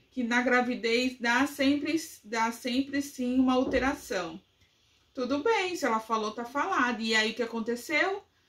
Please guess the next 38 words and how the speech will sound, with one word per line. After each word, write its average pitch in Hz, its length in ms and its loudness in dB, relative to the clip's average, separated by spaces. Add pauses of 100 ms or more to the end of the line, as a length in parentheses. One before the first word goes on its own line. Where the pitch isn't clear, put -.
(160)
Aconteceu 240 800 2
que 294 140 -2
veio 254 240 4
a 247 60 2
infecção 240 560 -4
urinária 254 680 0 (340)
e 285 160 4
veio, 262 540 6
né, 294 340 0
a 269 140 2
candidíase. 277 800 2
Se 269 280 -4
talvez 262 520 4
já 247 100 2
tivesse 220 520 -2
resolvido 190 640 -4
no 262 160 0
início, 262 680 -2 (920)
tivesse 240 560 0
desvendado, 220 1080 2
já 226 260 0
que 311 100 -6
o 320 60 0
sus 254 320 -4
não 240 260 -2
tem 247 260 0
o 233 100 0
exame 214 420 -4
pra 202 140 -6
fazer, 196 420 0
eles 277 160 -2
têm 262 160 0
que 254 100 -4
me 254 100 0
orientar 247 500 0
e 277 40 0
falar, 269 380 0
"Olha, 180 240 -4